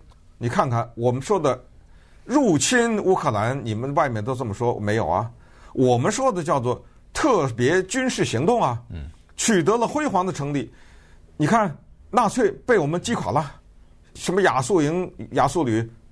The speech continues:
Speaker 1: 打垮了，我们解放了马里波这个地方。现在它回归到了顿涅茨克人民共和国的手中，然后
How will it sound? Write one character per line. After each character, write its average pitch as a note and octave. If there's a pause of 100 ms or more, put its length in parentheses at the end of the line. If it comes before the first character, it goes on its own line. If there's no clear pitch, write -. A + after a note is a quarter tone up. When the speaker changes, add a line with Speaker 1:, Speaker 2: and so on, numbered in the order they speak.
(140)
Speaker 1:
打 G3
垮 D#3+
了， D#3 (420)
我 A#2
们 F3+
解 D#3+
放 A3+
了 C3 (800)
马 C#3
里 C#3
波 D3
这 E3
个 C#3
地 B2+
方。 A2+ (440)
现 F#3
在 -
它 E3+
回 E3+
归 A3
到 F3+
了 B2+ (380)
顿 G3
涅 D3
茨 C3+
克 D#3 (120)
人 F3
民 G3
共 F3
和 C3+
国 B2+
的 A#2+ (220)
手 G#2
中， C3 (520)
然 F#3+
后 G#3+